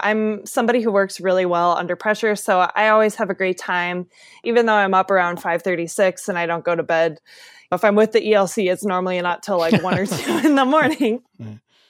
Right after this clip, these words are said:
Speaker 1: It makes me a little nervous for New Orleans because it's the weekend before Mardi Gras. So I know there's gonna be a lot of really fun, exciting energy around, but
Speaker 2: Quote unquote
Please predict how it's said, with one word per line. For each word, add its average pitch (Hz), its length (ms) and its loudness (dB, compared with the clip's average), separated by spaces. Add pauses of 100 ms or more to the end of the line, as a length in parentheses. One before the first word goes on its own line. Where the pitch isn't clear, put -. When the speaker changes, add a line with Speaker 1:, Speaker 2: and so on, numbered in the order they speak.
(180)
Speaker 1:
It 247 160 4
makes 277 220 0
me 269 140 2
a 254 80 6
little 247 260 6
nervous 202 420 0
for 185 500 0 (120)
New 214 160 0
Orleans 190 440 4
because 202 300 -4
it's 190 180 -6
the 208 100 0
weekend 233 280 0
before 202 280 -2
Mardi 175 280 -2
Gras. 160 300 -2
So 220 80 2
I 196 80 4
know 202 140 4
there's 196 220 -2
gonna 196 180 -4
be 185 240 0
a 190 100 2
lot 180 320 4
of 170 140 -4
really 190 400 0
fun, 175 420 -4 (680)
exciting 185 500 0
energy 180 460 -2
around, 165 460 -4
but 165 320 0 (340)
Speaker 2:
Quote 139 200 4
unquote 123 260 4